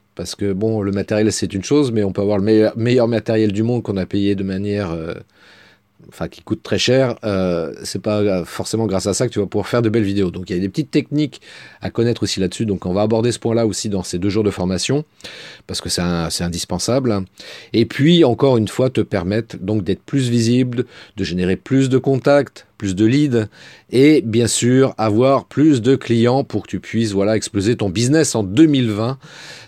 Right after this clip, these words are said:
Donc, euh, voilà, c'est un peu la promesse que j'ai envie de faire par rapport à ces deux jours de formation. Donc, si ça t'intéresse,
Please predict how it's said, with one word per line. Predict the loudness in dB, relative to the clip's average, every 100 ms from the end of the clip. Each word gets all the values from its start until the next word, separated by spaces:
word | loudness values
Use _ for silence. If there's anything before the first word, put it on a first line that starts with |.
| -12
Donc, | 0 2 2 2
euh, | 4 6 6 4 4
voilà, | 4 2
c'est | 0 -2
un | 2
peu | 4
la | 4
promesse | 0 2 4 4 2 0 -2 2 2
que | 2 4 4 4 2
j'ai | 0
envie | -2 -2
de |
faire | 0 0 0 -10 -20 -20 -10
par | -4 0
rapport | 0 2 2 2
à | 0
ces | 0 2 4 4
deux | 2 2 2
jours | 4 2 2
de | -2
formation. | 0 0 2 0 -2 -2 -2
Donc, | -4 -4
si | -2
ça | 0 0
t'intéresse, | 0 0 2 2 0 -2 -8